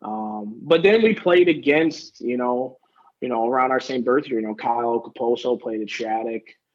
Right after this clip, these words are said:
um, you know, J T Brown, John Kennedy was a kid who was actually another black kid. He's from Michigan. Um, who went off to play for R P, at R P I for Seth Appert, actually, who's now with us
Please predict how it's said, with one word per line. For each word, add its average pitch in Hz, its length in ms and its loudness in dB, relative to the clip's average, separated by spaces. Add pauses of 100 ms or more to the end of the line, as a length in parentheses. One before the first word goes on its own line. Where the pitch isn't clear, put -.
(220)
um, 101 560 -10
you 107 140 -14
know, 98 300 -16 (300)
J 127 220 0
T 123 200 -4
Brown, 120 800 -6
John 131 400 -2
Kennedy 123 440 -2
was 120 140 -4
a 120 40 -8
kid 123 260 -4
who 123 160 -4
was 117 120 -4
actually 117 460 -8
another 117 260 -8
black 110 320 -6
kid. 117 220 -12
He's 113 180 -14 (220)
from 123 240 -8
Michigan. 117 540 -10 (480)
Um, 107 680 -8
who 120 180 -6
went 117 200 -6
off 113 180 -4
to 120 60 -10
play 117 160 -6
for - 180 -6
R 113 180 -2
P, 120 180 -12
at 135 180 4
R 120 260 0
P 117 200 -2
I 117 320 -2 (340)
for - 80 -12
Seth 113 300 -6
Appert, 117 420 -4
actually, 113 240 -6
who's 117 140 -8
now 123 180 -6
with 113 160 -6
us 113 400 -8